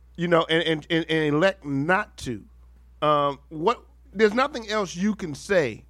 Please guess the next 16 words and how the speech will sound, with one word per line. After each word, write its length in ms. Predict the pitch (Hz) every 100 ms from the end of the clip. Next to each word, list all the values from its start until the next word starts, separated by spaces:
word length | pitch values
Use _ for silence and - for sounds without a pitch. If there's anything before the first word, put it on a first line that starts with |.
| - - - - -
to 180 | - 165
a 40 | 139
young 280 | 160 156
person 580 | 135 175 175 - 113 101 - - - - - - - - - -
that 180 | 170 170
to 100 | 165
inspire 600 | 131 - - 170 175 170
them 240 | 143 139 127
that 160 | 120
the 140 | 139 131
id-, 420 | 135 131 - -
that, 200 | 151 139 170
that 140 | 139
they're 140 | 151
being 300 | 131 160 143
cheated, 360 | 120 170 147